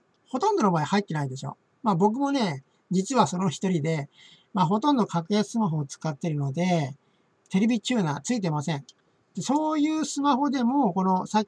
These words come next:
き言ったこちらのテレビ視聴アプリ、これ入れれば、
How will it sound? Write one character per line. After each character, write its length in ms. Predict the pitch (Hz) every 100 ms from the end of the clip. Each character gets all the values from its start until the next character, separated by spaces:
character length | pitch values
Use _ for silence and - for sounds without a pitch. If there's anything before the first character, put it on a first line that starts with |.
| _
き 160 | 175 160
言 80 |
っ 40 | 143 _ _
た 140 | 220
こ 160 | 185 165
ち 160 | - 202
ら 140 | 196
の 340 | 233 226 143 - _ _ _ - _ _ _ _ _ _ _ _ _ _ _ _
テ 100 | 220
レ 100 | 226
ビ 120 | 233
視 60 | -
聴 200 | 240 208
ア 80 | 208
プ 120 | 165
リ、 100 | 143 - _ _ _ _ _
こ 80 | 349
れ 100 | 381
入 120 | 302
れ 60 | 311
れ 100 | 262
ば、 260 | 170 151